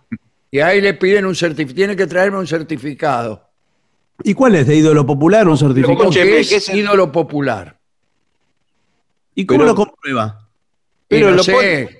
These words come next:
Speaker 3: lo googlean en un minuto en la computadora, lo meten en
Speaker 1: Claro,
Speaker 3: Google, sale.
Speaker 1: pone ídolos populares.
Speaker 3: Sí.
Speaker 1: Y ahí sale, pum, Paul McCartney.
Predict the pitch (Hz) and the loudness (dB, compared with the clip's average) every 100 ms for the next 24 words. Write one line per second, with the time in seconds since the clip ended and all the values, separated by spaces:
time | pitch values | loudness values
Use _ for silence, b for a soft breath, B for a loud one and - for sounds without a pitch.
0 | _ _ 143 185 175 185 202 285 302 202 | _ _ 0 2 4 4 4 4 2 2
1 | 120 104 107 135 202 180 190 254 202 143 | 2 0 -2 -4 -4 -4 -2 -2 0 -2
2 | 135 135 131 131 127 135 156 247 247 139 | 0 -2 -2 -6 -6 -2 2 4 4 4
3 | 127 135 156 170 170 165 147 170 180 180 | 2 0 -2 -6 -4 -2 0 0 2 2
4 | 180 165 156 160 180 170 165 226 233 220 | 2 2 0 2 0 0 -2 -2 2 2
5 | 185 180 156 165 139 104 90 _ _ _ | 2 -4 -4 -2 -2 -4 -12 _ _ _
6 | _ 151 143 101 156 151 147 113 107 - | _ -2 0 -2 -8 -6 -6 -6 -10 -14
7 | - 143 123 92 _ _ _ 156 151 147 | -10 -8 -8 -12 _ _ _ -2 -2 -4
8 | 123 127 104 90 95 | -6 -8 -8 -12 -20